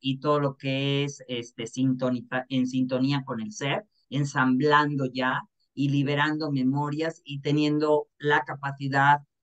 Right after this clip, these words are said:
de trabajar conscientemente.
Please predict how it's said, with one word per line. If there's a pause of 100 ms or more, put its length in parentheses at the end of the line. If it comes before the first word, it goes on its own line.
(100)
de
trabajar
conscientemente.